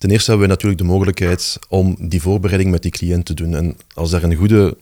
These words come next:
relatie met die cliënt ontstaat, dan zou het wel eens kunnen zijn dat die het hele verhaal ook wel aan ons kwijt durft. Maar dat is niet altijd het geval. Maar ten tweede de waarheid, want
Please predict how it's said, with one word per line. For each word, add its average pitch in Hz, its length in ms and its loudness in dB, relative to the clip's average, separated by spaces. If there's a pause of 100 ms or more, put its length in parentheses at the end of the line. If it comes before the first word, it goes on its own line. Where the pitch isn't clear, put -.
(200)
relatie 87 600 0
met 92 140 2
die 90 80 -8
cliënt 95 460 -4 (140)
ontstaat, - 840 -6 (580)
dan 87 220 0
zou 90 120 4
het 87 100 0
wel 90 80 2
eens 82 120 0
kunnen 82 240 0
zijn 85 220 0
dat 92 220 0
die 85 360 0
het 85 200 -6
hele 90 280 0
verhaal 85 640 0 (340)
ook - 540 -6
wel 95 340 2
aan 92 160 2
ons 85 220 0
kwijt 87 440 -2
durft. 80 560 -6 (380)
Maar 87 200 -2
dat 92 100 4
is - 60 -2
niet 98 140 2
altijd 90 220 2
het 87 100 -2
geval. 87 400 -4 (1120)
Maar 101 140 -2
ten 101 120 0
tweede 117 360 2
de 92 140 2
waarheid, 123 840 -2 (480)
want 92 380 -4